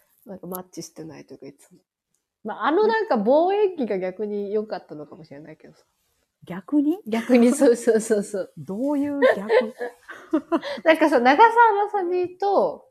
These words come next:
Speaker 1: あと、
Speaker 2: うん。
Speaker 1: なんだっけ、小ひ-、え？
Speaker 2: 小日向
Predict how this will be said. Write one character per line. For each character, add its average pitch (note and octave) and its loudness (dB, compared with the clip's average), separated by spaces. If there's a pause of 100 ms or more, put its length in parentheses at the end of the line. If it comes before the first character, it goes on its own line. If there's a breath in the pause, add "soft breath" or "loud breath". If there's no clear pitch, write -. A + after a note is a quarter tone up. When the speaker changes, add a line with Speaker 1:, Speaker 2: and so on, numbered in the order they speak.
Speaker 1:
あ A3+ -12
と、 G3+ -10 (240)
Speaker 2:
う D4 -20
ん。 A3+ -8
Speaker 1:
な A#3+ -6
ん G#3+ -10
だ G3 -10
っ - -20
け、 D#3 -18
小 - -8
ひ-、 C#4+ -4
え？ D4+ -8 (800)
Speaker 2:
小 - -20
日 A3 -8
向 E3+ -6